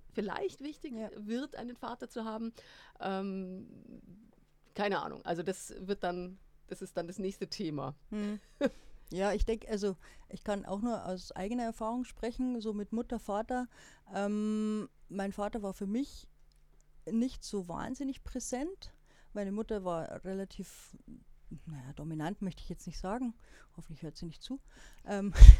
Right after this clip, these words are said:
Speaker 2: <laughs> nein, aber, ähm, der spielte in meinem Leben immer nur eine Nebenrolle.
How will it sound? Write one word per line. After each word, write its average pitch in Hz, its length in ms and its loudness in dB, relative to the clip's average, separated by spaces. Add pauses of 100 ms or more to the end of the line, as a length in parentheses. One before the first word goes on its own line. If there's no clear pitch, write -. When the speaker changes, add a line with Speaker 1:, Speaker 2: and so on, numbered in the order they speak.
(340)
Speaker 2:
<laughs> 370 580 -8
nein, 202 240 0
aber, 202 320 2
ähm, 208 360 -2 (400)
der 196 300 0 (140)
spielte 254 400 -4
in 214 160 0
meinem 196 160 -2
Leben 202 220 -4
immer 208 160 -4
nur 214 140 -4
eine 202 120 -2
Nebenrolle. 156 720 -6